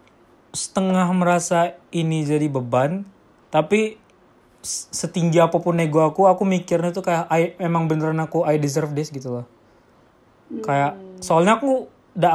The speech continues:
Speaker 1: akan mau nolak, eh, gift gitu loh. Karena aku tahu
Speaker 2: Oke.
Speaker 1: seberapa besar ini nih bagi orang yang ngasih, sehingga kalau misalnya aku tolak, itu tuh seolah-olah aku kayak ngebuang kayak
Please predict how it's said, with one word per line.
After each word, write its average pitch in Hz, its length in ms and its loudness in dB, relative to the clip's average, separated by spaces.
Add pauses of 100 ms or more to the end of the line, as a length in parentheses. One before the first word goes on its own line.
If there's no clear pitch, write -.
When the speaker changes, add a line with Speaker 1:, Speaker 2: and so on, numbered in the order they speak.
Speaker 1:
akan 180 240 0
mau 170 280 2 (180)
nolak, 160 500 0 (720)
eh, 151 480 2
gift 156 240 -4
gitu 131 220 -6
loh. 117 140 -6 (580)
Karena 170 320 2
aku 190 120 -2
tahu 185 140 4
Speaker 2:
Oke. 180 80 6
Speaker 1:
seberapa 160 400 2
besar 147 680 0
ini 147 180 -2
nih 165 160 0
bagi 147 240 0
orang 143 280 2
yang 139 140 -4
ngasih, 156 440 -6 (180)
sehingga 143 460 -2
kalau 156 160 0
misalnya 143 340 -4
aku 139 120 -10
tolak, 165 360 0 (800)
itu 156 180 -8
tuh 170 200 -2
seolah-olah 160 680 2
aku 175 80 -14
kayak 151 300 -2 (100)
ngebuang 143 1000 -2 (460)
kayak 139 420 -4